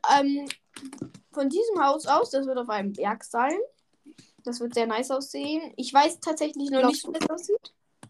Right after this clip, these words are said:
Speaker 2: Ja, das weiß auch nur ich, weil ich mir das angeschaut hab.
Speaker 1: Ja.
Speaker 2: Also, ich würd sagen, wir sagen einfach, aus diesem, es ist nichts auf YouTube oder so, sondern aus diesem Video,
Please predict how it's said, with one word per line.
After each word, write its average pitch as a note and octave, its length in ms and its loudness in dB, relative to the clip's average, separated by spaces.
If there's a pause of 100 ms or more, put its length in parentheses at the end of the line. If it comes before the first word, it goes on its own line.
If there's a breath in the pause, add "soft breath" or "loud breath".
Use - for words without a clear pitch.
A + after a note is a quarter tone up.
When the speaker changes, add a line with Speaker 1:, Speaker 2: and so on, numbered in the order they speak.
(320)
Speaker 2:
Ja, C#4 240 10
das - 240 2
weiß D4+ 220 6
auch C4 80 -2
nur A#3+ 180 -6
ich, A3+ 300 -12
weil A#3 160 -8
ich - 160 -12
mir A#3+ 80 -4
das A3+ 300 -8 (400 loud breath)
angeschaut A#3+ 720 2
hab. G#3+ 120 -4 (640 soft breath)
Speaker 1:
Ja. D#4 120 10
Speaker 2:
Also, D#4 200 4 (280)
ich - 180 -2
würd E4 160 -2
sagen, F#4 320 4 (120)
wir E4 140 0
sagen E4+ 320 0
einfach, D4 460 -2 (640 soft breath)
aus F#4 280 4
diesem, F4 320 -2
es - 180 -8
ist D#4 160 -8
nichts E4 380 -2
auf - 140 -6
YouTube D#4+ 640 0
oder D#4 220 -2
so, D#4+ 220 -4 (320 soft breath)
sondern D4 360 2
aus G4 280 0
diesem D4 340 -4
Video, C4 500 0